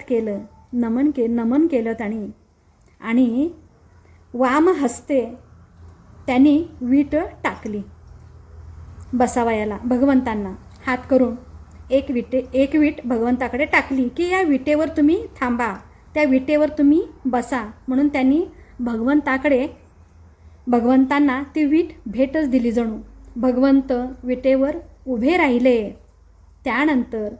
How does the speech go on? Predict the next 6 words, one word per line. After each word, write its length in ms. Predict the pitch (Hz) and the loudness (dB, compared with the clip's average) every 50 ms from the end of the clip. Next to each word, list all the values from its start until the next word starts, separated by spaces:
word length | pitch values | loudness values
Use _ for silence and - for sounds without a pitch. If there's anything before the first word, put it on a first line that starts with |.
| - - | -16 -12
भगवंतांनी 800 | 208 220 220 214 220 247 285 294 285 277 233 226 220 214 214 233 220 - | -8 -6 -4 -2 0 2 2 2 0 0 -4 -4 -4 -6 -8 -10 -10 -6
पुंडलिकास 760 | - 240 233 233 240 269 262 - 311 285 311 - - - - _ _ _ _ _ _ _ - - _ _ _ _ | -4 -2 -2 0 0 -2 -2 0 0 0 0 -2 -6 -14 -20 _ _ _ _ _ _ _ -20 -20 _ _ _ _
प्रत्यक्ष 600 | 294 285 277 - - - 311 302 302 - - - | -4 -4 -4 -4 -8 0 0 0 0 -2 -2 0
रूपात 440 | 294 285 285 277 - 330 285 240 262 254 - _ - - _ - 233 | 2 2 2 0 0 0 -2 -2 -2 -6 -12 _ -20 -18 _ -2 0
दर्शन 500 | 262 247 233 240 233 - 311 330 349 330 | 2 4 4 2 2 0 0 2 2 2
दिले. 440 | 262 247 226 233 233 226 202 214 | 2 0 0 0 0 0 -2 -4